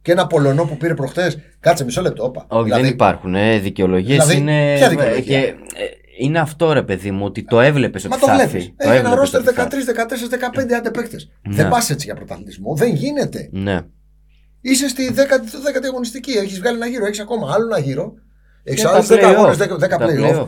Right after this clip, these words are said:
Speaker 1: που είναι όλοι οι καλοί μαζί. Πού πας, ρε
Speaker 2: Και
Speaker 1: φίλε;
Speaker 2: θέλουμε μια εβδομάδα για να τελειώσει η μεταγραφική περίοδος,
Speaker 1: Να,
Speaker 2: ε.
Speaker 1: δηλαδή,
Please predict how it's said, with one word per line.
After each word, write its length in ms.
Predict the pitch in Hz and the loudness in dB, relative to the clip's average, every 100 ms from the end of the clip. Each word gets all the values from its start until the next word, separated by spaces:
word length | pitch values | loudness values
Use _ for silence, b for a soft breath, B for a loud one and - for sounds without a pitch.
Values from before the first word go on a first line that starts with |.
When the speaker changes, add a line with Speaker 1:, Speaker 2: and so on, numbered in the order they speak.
| - | -8
Speaker 1:
που 100 | - | -6
είναι 260 | 160 131 - | -2 -2 -4
όλοι 300 | - 143 139 123 | 0 2 2 -2
οι 60 | 110 | -2
καλοί 340 | 110 110 110 | -2 -2 -4
μαζί. 440 | 98 90 95 113 - _ _ _ _ _ | -6 -10 -12 -14 -14 _ _ _ _ _
Πού 160 | 440 440 | -2 0
πας, 200 | 127 - | -2 -4
ρε 60 | 87 | -10
Speaker 2:
Και 20 | |
Speaker 1:
φίλε; 140 | 110 98 | -12 -6
Speaker 2:
θέλουμε 540 | 143 151 156 156 151 135 | -4 -4 -4 -4 -4 -4
μια 140 | 127 151 | -2 -2
εβδομάδα 360 | 151 143 151 | 0 -2 -2
για 140 | 156 151 | -2 -2
να 100 | 135 | -2
τελειώσει 400 | 135 135 156 156 | -2 -4 -4 -6
η 20 | |
μεταγραφική 400 | 147 139 135 131 | -6 -4 -6 -8
περίοδος, 480 | 151 156 117 - 107 | -4 -2 -2 -2 -2
Speaker 1:
Να, 60 | |
Speaker 2:
ε. 20 | 104 | 0
Speaker 1:
δηλαδή, 400 | - 330 - | -2 -2 -6